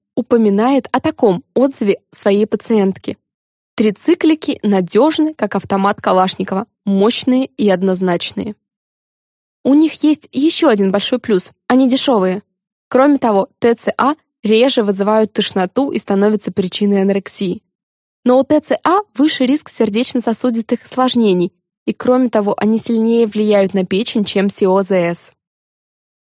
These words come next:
Если человек очень тревожный, есть признаки глубокой депрессии, мысли о самоубийстве,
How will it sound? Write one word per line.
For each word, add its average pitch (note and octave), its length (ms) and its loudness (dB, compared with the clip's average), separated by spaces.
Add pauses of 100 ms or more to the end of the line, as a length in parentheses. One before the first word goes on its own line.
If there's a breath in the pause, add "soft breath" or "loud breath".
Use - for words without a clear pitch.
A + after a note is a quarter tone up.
Если D4 360 2
человек B3 640 0
очень A#3+ 340 2
тревожный, A3+ 640 0 (260)
есть A#3 300 -2
признаки A3+ 600 -2
глубокой G#3 500 0
депрессии, G#3+ 680 -2
мысли G#3 360 0
о G3 40 -4
самоубийстве, F#3+ 880 -2